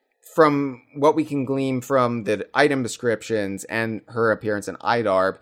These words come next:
no, Cameo actually took place. Cameo actually happened, and it, it became a fairy tale, but it, it, it, um, it was, it actually is history, just history that kind of mutated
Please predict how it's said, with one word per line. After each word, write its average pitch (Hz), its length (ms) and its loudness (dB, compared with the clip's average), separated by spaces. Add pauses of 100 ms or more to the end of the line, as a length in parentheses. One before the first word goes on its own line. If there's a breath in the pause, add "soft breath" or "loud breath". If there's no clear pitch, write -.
(220 soft breath)
no, 151 200 8
Cameo 165 640 2
actually 113 840 -2 (100)
took - 280 -8
place. 104 320 -2
Cameo 131 540 -2
actually 110 960 -2 (200)
happened, 92 680 -2
and 98 240 -6
it, 95 200 -4
it 110 180 -6
became 170 400 -2
a 101 60 -2
fairy 87 360 -4
tale, 82 440 -6 (100)
but 98 260 0 (380 soft breath)
it, 110 320 -2 (260)
it, 101 280 -14
it, 98 200 -10
um, 92 440 -2 (1600)
it 127 180 2
was, 120 140 -4
it 131 240 -4
actually 143 680 2 (120)
is 117 320 -2
history, 92 720 -4
just - 460 -6
history 110 480 -6
that 90 200 -6
kind 101 160 -8
of 92 80 -10
mutated 92 720 -6